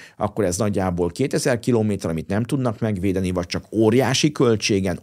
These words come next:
óriási hadsereggel, amire nem akarnak ennyit költeni. Sokkal praktikusabb, ha, ö, ugyanúgy, ahogy a szovjetek ezt megtették,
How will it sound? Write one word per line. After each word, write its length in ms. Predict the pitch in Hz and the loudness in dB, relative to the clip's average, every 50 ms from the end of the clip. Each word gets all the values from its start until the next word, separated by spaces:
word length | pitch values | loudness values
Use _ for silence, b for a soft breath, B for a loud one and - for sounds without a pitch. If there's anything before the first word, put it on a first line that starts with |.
| - 90 | -2 2
óriási 480 | 98 104 113 131 113 113 143 - 156 | 2 4 4 4 4 4 2 2 2
hadsereggel, 600 | 147 139 135 123 - - 127 117 92 92 107 104 101 | 2 2 2 0 0 0 0 2 2 2 2 0 0
amire 240 | 98 98 90 82 | 0 0 0 0
nem 120 | 80 85 98 | 0 0 0
akarnak 420 | 120 107 - - 135 127 131 - | -2 0 0 0 0 0 -2 -4
ennyit 240 | - 151 151 151 - | -4 -4 -4 -4 -4
költeni. 460 | - - 65 - - - - 76 - B B B B B B B | -2 0 0 0 0 -2 -2 -4 -4 B B B B B B B
Sokkal 400 | - - 165 160 - 104 90 - | 0 0 0 2 2 0 0 2
praktikusabb, 720 | - 123 123 123 - 123 - - 113 - - 113 113 113 | 2 0 0 2 0 -4 -4 -2 -2 0 0 0 0 0
ha, 240 | - 107 107 110 107 - - - | 0 0 0 0 0 -2 -8 -6
ö, 80 | - 110 | -4 0
ugyanúgy, 420 | - 156 135 127 107 110 110 107 | 4 4 4 4 4 4 4 4
ahogy 160 | 98 104 104 | 4 4 4
a 60 | 98 | 2
szovjetek 560 | 87 - - 123 107 113 104 95 - 92 85 - | 2 2 2 2 4 4 2 2 0 -2 -2 -2
ezt 180 | 80 - - | -2 -2 -2
megtették, 640 | 127 120 117 - - 104 95 - - 95 95 95 - | -2 -4 -4 -2 -2 -2 -2 0 0 0 0 0 -4